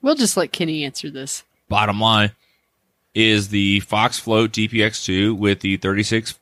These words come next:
Speaker 2: factory fork
Speaker 1: That's
Speaker 2: worth
Speaker 1: really
Speaker 2: the
Speaker 1: good.
Speaker 2: additional thirteen hundred compared to the RockShox Deluxe R T three and Pike R C fork.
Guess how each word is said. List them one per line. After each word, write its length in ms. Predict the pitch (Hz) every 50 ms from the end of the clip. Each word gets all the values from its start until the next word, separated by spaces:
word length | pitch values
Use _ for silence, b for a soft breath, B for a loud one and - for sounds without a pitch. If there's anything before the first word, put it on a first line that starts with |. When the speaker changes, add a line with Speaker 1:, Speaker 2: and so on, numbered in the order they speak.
| - - _ _
Speaker 2:
factory 480 | - 87 90 98 - - 110 110 113 113
fork 520 | 117 _ - 87 85 85 87 87 _ _ _ _ _ _ _ _ _ _ _ _ _ _ _ _ _ _ _ _ _ _ _ _ _ _ _ _ _ _ -
Speaker 1:
That's 240 | 190 196 190 87 170
Speaker 2:
worth 200 | 107 113 131 131
Speaker 1:
really 60 | -
Speaker 2:
the 100 | - 127
Speaker 1:
good. 100 | 123 110 -
Speaker 2:
additional 360 | 110 117 113 - 120 110 104
thirteen 400 | - - 113 117 113 131 127 120
hundred 380 | 110 104 92 90 90 90 90
compared 320 | - 90 80 101 98 90 90
to 40 | 87
the 120 | 90 90
RockShox 640 | 87 90 101 110 117 - - - 120 117 117 -
Deluxe 360 | - 113 101 95 95 92 - -
R 180 | - 90 95
T 200 | 101 - 117 110
three 320 | - - 85 82 85 85 -
and 180 | 85 80 78
Pike 300 | - - 92 87 90 - -
R 160 | - 87 90
C 220 | 87 - - 87 85
fork. 380 | - - 87 85 73 64 -